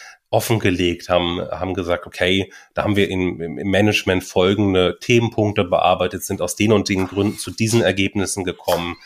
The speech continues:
Da ist euer Input eingeflossen und so weiter und so fort. Also die Leute, ähm, die ganzen Kollegen hatten irgendwann, äh, also die, die länger dabei waren, fanden fast, das war schon fast, äh,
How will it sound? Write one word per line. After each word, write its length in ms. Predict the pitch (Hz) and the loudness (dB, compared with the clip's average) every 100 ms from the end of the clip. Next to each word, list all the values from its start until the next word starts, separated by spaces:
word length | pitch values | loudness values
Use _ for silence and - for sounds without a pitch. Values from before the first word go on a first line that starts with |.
| - - - - | -20 -20 -12 -2
Da 200 | 92 117 | 0 0
ist 160 | - | -2
euer 260 | 110 107 107 | 0 0 0
Input 320 | 101 - 101 | -2 -4 -6
eingeflossen 680 | 98 95 95 - 87 - 80 | -6 -6 -8 -6 -6 -6 -6
und 120 | 98 | -6
so 120 | 101 | -4
weiter 220 | 90 87 | -4 -4
und 80 | 90 | -6
so 80 | 92 | -8
fort. 100 | - | -8
Also 160 | 104 | -6
die 100 | 107 | -2
Leute, 460 | 110 101 165 175 170 - - - - _ | 2 4 4 4 0 -2 -14 -16 -18 _
ähm, 420 | 104 110 110 107 110 | 4 6 6 4 2
die 80 | |
ganzen 280 | 104 107 123 | 0 -2 -2
Kollegen 400 | - 113 127 131 | -4 -2 0 -2
hatten 200 | 127 - | -2 -4
irgendwann, 640 | 110 120 127 107 113 107 - _ _ _ - | -2 0 2 2 2 0 -6 _ _ _ -2
äh, 640 | 107 101 98 98 95 90 | 2 4 4 2 -2 -6
also 160 | - 107 | -6 -4
die, 140 | 117 | -4
die 120 | 117 98 | -4 0
länger 240 | 117 143 | 0 2
dabei 300 | 120 98 98 | 2 2 2
waren, 160 | 98 92 | 2 2
fanden 260 | 104 101 | -2 -4
fast, 580 | - 101 - - - _ _ | -4 -8 -6 -8 -12 _ _
das 200 | - - | -10 -6
war 100 | 98 | -6
schon 180 | - 104 | -6 -8
fast, 560 | 107 101 - - - - | -8 -8 -10 -14 -12 -6
äh, 280 | 95 92 | -2 -2